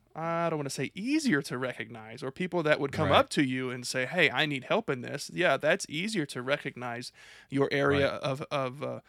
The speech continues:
Speaker 1: of assistance that's needed. But how does a pastor recognize individuals that, uh, are poor in mental health? And then what can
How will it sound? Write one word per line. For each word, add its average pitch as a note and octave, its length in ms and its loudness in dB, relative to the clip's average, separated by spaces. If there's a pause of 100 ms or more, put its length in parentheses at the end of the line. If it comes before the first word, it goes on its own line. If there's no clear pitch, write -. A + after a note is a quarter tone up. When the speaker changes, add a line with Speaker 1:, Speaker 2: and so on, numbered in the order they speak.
(200)
Speaker 1:
of C3 100 -2
assistance C#3+ 440 0
that's B2+ 200 -4
needed. D#3+ 300 -2
But D3 120 0 (280)
how - 220 0
does D4 160 2
a D#4+ 60 -2
pastor D#3+ 480 -2
recognize B2+ 680 -4
individuals A#2+ 720 -8 (380)
that, C3+ 540 2 (340)
uh, C3 440 -6
are C#3 240 2
poor F#3 440 0
in D3+ 280 -4
mental C#3 300 -6
health? B2 380 -6
And E3 140 -6
then E3 300 -6
what G3+ 300 -4
can E3+ 460 -4